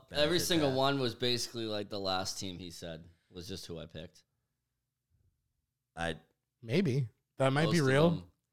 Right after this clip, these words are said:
Speaker 1: I think most of them were just, like, the last team.
Speaker 3: Who do you think is gonna win the Bengals versus
Speaker 2: Yeah.
Speaker 1: Bengals.
Speaker 3: Browns? You believe
Speaker 1: I really
Speaker 3: that?
Speaker 1: think the Bengals.
Speaker 3: Why?
Speaker 2: Do you,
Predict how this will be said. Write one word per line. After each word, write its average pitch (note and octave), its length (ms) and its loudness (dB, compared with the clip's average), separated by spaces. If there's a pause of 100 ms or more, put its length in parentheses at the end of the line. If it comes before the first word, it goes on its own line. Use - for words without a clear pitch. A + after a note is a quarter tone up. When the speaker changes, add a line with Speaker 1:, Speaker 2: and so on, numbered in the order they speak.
(680)
Speaker 1:
I G#2 60 -6
think B2+ 200 -2
most A#2+ 300 0
of A#2 60 -10
them A2 120 -4
were G#2 100 -2
just, G2+ 240 -8
like, G2+ 180 -6
the G2 100 -8
last G2 380 -4
team. G#2+ 160 -6
Speaker 3:
Who A#3+ 140 12
do C#4+ 60 10
you C#4+ 200 8
think F3+ 380 4
is C#3+ 140 0
gonna C#3 200 2
win C#3 200 4
the C3 60 4
Bengals B2 560 4
versus B2 280 2
Speaker 2:
Yeah. G2+ 160 6
Speaker 1:
Bengals. A#2 320 0
Speaker 3:
Browns? G2+ 460 2 (200)
You E3 200 6
believe D#3+ 460 8
Speaker 1:
I - 20 2
really B2+ 260 4
Speaker 3:
that? - 80 -8
Speaker 1:
think G2+ 160 -8
the F#2+ 80 -12
Bengals. F#2 220 -8
Speaker 3:
Why? C3 300 10
Speaker 2:
Do - 60 -4
you, D#2 60 -12